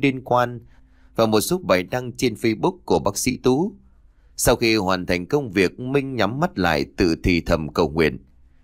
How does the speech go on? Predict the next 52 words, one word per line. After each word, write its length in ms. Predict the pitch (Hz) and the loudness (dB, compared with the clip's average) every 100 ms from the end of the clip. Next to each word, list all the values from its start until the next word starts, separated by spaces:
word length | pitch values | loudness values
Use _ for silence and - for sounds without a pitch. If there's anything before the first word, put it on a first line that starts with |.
| - _ _ - | -20 _ _ -2
"Nếu 160 | 139 | 2
anh 180 | 143 107 | 2 0
chết 160 | 120 165 | -4 -4
thiêng 320 | - 104 95 92 | 2 2 2 -2
thì 120 | 78 | -2
hãy 160 | 90 - | -2 -2
chỉ 180 | - 90 | 0 2
đường 440 | 80 87 85 76 | 2 0 0 -2
để 160 | 76 82 - | 0 0 0
tôi 100 | 123 | -2
có 120 | - 165 - | -2 -2 0
thể 140 | 82 | 0
giúp 240 | - 156 - | 0 -4 -2
được 260 | 82 82 | -2 -2
anh. 280 | - 120 117 - - - - | -2 -4 -4 -14 -20 -20 -2
Nhưng 180 | 165 131 | 0 2
mà 80 | 101 | 2
làm 300 | 101 95 101 | 0 -2 0
ơn 260 | 147 139 | -2 0
đừng 160 | 98 80 | -4 -2
xuất 220 | 175 - | -4 -2
hiện 240 | 92 78 | 0 0
với 140 | 82 151 | -2 -4
thân 160 | 147 135 | -2 -2
ảnh 280 | 87 78 80 | -2 -2 0
máu 200 | 120 147 | -2 -2
me 100 | 135 | -4
như 160 | 117 123 | 0 0
vậy. 300 | 90 80 - - - - - | 2 0 0 -12 -20 -6 0
Tôi 120 | 107 | 2
hứa 240 | 95 98 | 4 2
sẽ 180 | 107 123 | 0 -2
giúp 220 | 107 170 | -4 -4
anh 280 | - 101 87 | -4 -4 -2
bằng 200 | 76 67 | -4 -2
mọi 180 | 76 - | -2 0
giá." 280 | 90 120 156 - - _ _ - - - - - - - - | -2 -2 -4 -14 -20 _ _ -20 -20 -20 -20 -20 -20 -8 0
Nói 160 | 170 | 2
rồi 300 | 156 104 101 | 4 4 2
mình 380 | 95 101 98 92 | 0 -2 -4 -4
tắt 140 | - - | -6 -4
máy 220 | 92 120 - | -2 -2 -2
tính, 320 | 104 160 147 | -2 -2 -2
leo 120 | 139 | -2
lên 220 | 139 139 | 0 -4
giường 280 | 104 - 85 | 0 0 0
ngủ 180 | 85 78 - | 0 0 0
tiếp 140 | 165 190 - - | 0 0 -6 -10
khi 160 | - 156 | -2 0
mà 160 | 113 | 2
đồng 320 | 87 90 87 82 | 0 0 -2 0
hồ 200 | 87 | 0